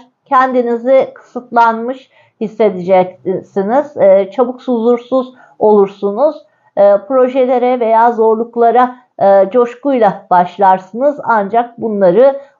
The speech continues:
e, oldukça çabuk terk etme eğiliminde olabilirsiniz.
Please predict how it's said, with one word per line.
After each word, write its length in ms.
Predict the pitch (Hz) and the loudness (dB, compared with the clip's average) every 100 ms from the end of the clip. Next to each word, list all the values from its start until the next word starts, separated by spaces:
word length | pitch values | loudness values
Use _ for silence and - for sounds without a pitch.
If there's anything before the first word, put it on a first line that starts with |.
| _ _ | _ _
e, 40 | 190 180 190 | -2 0 0
oldukça 600 | 233 226 190 - 247 247 | 2 0 0 -4 -6 -2
çabuk 440 | 214 196 240 _ | -4 -4 -8 _
terk 320 | - 247 - | -2 0 0
etme 320 | - 180 - | -4 -6 -8
eğiliminde 840 | 185 180 175 180 180 180 175 180 180 - - | -4 -2 0 0 -2 -2 0 0 -2 -14 -4
olabilirsiniz. 1120 | 190 185 170 170 175 175 - 202 269 269 - | 0 2 0 -2 -4 -6 -8 -2 -2 -4 -12